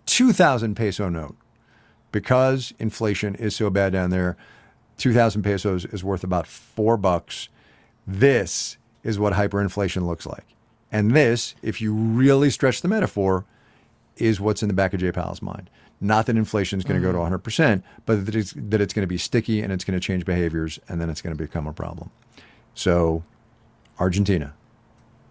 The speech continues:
Speaker 1: I was gonna make some, some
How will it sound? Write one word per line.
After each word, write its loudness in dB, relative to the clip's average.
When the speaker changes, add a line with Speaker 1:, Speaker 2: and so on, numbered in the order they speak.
Speaker 1:
I -6
was -8
gonna -2
make -2
some, -2
some -4